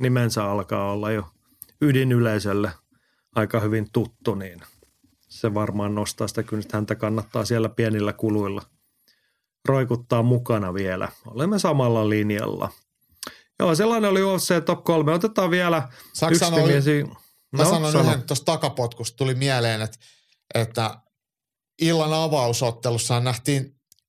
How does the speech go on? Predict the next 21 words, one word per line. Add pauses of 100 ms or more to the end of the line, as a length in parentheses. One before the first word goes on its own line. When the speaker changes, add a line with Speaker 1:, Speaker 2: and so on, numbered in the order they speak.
(220)
Speaker 2:
vieläkin
näyttävämpi
takapotku
kuin
Salikovilta,
kun, (760)
ää, (320)
Brasilian
Natalia
Silva (600)
täräytti
Terese
Bledaa, (580)
ää, (180)
takapotkulla (320)
leukaan,
kun
Bleda
suuttasi
eteenpäin,
niin